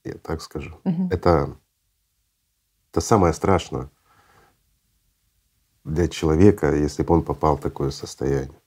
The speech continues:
Speaker 2: Мгм.
Speaker 1: Почему? Это неинтересная жизнь. Эта жизнь бессмысленная и глупа.
Speaker 2: Без роста.
Speaker 1: Вообще без ничего.
Speaker 2: Мгм.
Speaker 1: Человек должен расти.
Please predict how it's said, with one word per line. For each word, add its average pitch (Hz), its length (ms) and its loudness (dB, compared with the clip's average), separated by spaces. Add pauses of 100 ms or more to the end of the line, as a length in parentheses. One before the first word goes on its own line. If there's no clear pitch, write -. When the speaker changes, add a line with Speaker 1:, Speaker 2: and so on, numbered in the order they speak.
(140)
Speaker 2:
Мгм. 175 260 -4 (220)
Speaker 1:
Почему? 87 520 0
Это 82 240 2
неинтересная 73 680 -2
жизнь. 73 260 -18 (800)
Эта 87 200 6
жизнь 82 280 4
бессмысленная 80 720 2
и - 20 -4
глупа. 69 420 -6 (260)
Speaker 2:
Без 185 160 -2
роста. 180 380 -6 (320)
Speaker 1:
Вообще 82 500 2
без 69 200 -4
ничего. - 440 -6
Speaker 2:
Мгм. 190 240 -4 (1040)
Speaker 1:
Человек 98 480 6 (220)
должен 82 440 6
расти. - 380 -6